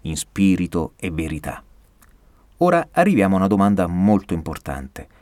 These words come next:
Come posso conoscere Dio? Ogni razza e popolo, sin dall'inizio dei tempi, ha tentato di trovare Dio. C'è qualcosa nel profondo di noi tutti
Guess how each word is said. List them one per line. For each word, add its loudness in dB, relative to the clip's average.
Come 2
posso -6
conoscere -2
Dio? -8
Ogni 4
razza 2
e -2
popolo, 0
sin 0
dall'inizio 0
dei -4
tempi, -6
ha 0
tentato 0
di -6
trovare -4
Dio. -10
C'è 0
qualcosa -4
nel -8
profondo -2
di 2
noi 2
tutti -2